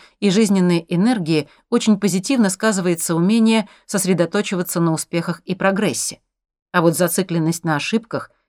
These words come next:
переживание прошлых неудач или бесконечные упрёки к себе за то, что нельзя изменить, приводит к опустошённости и одиночеству. Замена разрушительных мыслей благодарностью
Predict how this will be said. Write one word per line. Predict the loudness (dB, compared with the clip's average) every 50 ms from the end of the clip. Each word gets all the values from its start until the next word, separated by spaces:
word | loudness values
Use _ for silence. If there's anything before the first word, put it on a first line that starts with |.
| _
переживание | 0 2 2 2 4 4 4 4 4 4 2
прошлых | 2 0 -2 -2 0 -2 -2 0
неудач | 0 0 2 2 2 2 2 2 0 -4 -14 -20 -12 _ 0
или | 2 2 2
бесконечные | 2 0 -2 -2 0 0 0 0 -2 -2 -2 -2 -2
упрёки | -2 0 0 0 0 0 -2 -4
к | -6
себе | -6 -4 -2 0 0 0 0
за | 0 -2
то, | -2 -4 -4
что | -4 -4 -4
нельзя | -4 -4 -2 -2 -2 0 0 0
изменить, | -2 -2 -2 0 2 2 2 0 -2 -8 _ _ _ _ _ _
приводит | -2 0 2 2 2 2 2 0
к | -4
опустошённости | -6 -6 -6 -6 -4 -6 -6 -4 -2 0 0 2 2 2 0 -2 -4 -4 -6 -6 _ _ _ _
и | -2 0
одиночеству. | 0 2 2 0 0 0 -2 -4 -8 -10 -12 -12 -16 -20 -20 _ _ _ _ _ _ _ _ _ _ _ _ _ -2
Замена | 2 4 4 6 6 4 4 4
разрушительных | 2 2 2 2 2 2 0 0 0 2 2 0 2 2
мыслей | 0 0 0 0 -2 -2
благодарностью | 0 0 2 4 4 4 4 4 2 2 2 -2 -4 -4 -6 -6 -6 -6